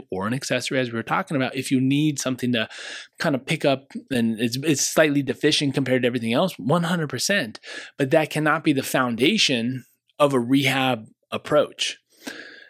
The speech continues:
And one last, uh, note before we wrap up here, I want to talk about for the activations is understanding, like, what, what we really even mean by activation, right? Activation, again, means the muscle is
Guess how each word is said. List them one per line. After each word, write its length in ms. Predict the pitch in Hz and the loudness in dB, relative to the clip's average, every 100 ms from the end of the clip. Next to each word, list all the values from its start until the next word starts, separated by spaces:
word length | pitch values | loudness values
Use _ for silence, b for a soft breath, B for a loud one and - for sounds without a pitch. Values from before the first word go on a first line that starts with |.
| B 151 | B 4
And 420 | 151 147 143 165 | 6 6 2 -2
one 340 | 156 139 208 214 | 0 4 6 6
last, 420 | 202 175 - - | 4 4 0 -2
uh, 280 | 156 147 117 | 2 2 2
note 400 | 143 151 156 143 | 2 4 2 0
before 280 | 139 151 139 | -2 2 4
we 40 | |
wrap 240 | 135 135 147 | 6 6 4
up 140 | 143 | 4
here, 100 | 147 | 2
I 60 | 127 | 4
want 160 | 127 | 2
to 60 | 123 | 2
talk 180 | 131 123 | 0 2
about 220 | 123 110 | -2 0
for 80 | 127 | -2
the 60 | |
activations 840 | 98 123 - 139 185 - 113 113 - | 0 -2 0 4 4 4 2 -2 4
is 220 | 139 135 - | 4 4 4
understanding, 800 | 220 277 262 - 196 208 185 160 | 4 6 4 4 4 6 4 4
like, 240 | 143 127 _ _ _ _ _ - | 2 0 _ _ _ _ _ -8
what, 800 | 151 139 170 220 226 - - - _ _ _ _ _ _ - | -4 -2 2 2 2 -2 -8 -8 _ _ _ _ _ _ -12
what 640 | 127 156 147 175 160 190 | -6 -6 -6 -2 2 4
we 80 | 226 | 4
really 260 | 202 202 185 | 6 6 6
even 340 | 180 147 123 | 4 2 0
mean 260 | 143 175 160 | 2 2 2
by 80 | 110 | 2
activation, 680 | 113 113 110 131 131 95 | 0 -4 -4 -2 -2 -6
right? 220 | 101 127 - B B B B B - | -6 -6 -6 B B B B B 0
Activation, 600 | 214 233 214 226 - 165 | 0 4 6 6 4 0
again, 340 | 160 208 170 | 2 2 4
means 400 | 170 214 160 131 | 4 4 4 0
the 160 | 131 170 | 0 2
muscle 500 | 156 165 196 214 190 | 4 4 2 4 4
is 240 | 175 147 | 4 0